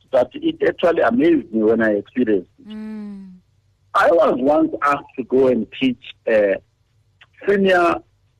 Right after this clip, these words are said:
Speaker 1: managers of the correctional facilities,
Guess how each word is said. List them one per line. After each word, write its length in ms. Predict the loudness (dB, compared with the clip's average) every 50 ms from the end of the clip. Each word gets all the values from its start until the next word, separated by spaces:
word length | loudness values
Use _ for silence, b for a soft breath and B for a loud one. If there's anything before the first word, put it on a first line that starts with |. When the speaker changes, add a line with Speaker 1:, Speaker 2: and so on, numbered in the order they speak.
| _ _ _
Speaker 1:
managers 760 | 0 2 2 4 4 4 2 2 2 2 2 2 2 0 -2 -6 _ -2
of 140 | -2 -2 -2 _ -4
the 140 | -6 -6 -4 -4
correctional 480 | -2 -2 -2 -2 -2 -4 -2 -2 -2 0
facilities, 640 | -2 -2 -2 -2 -4 -6 -6 -8 -10 -10 -12 -12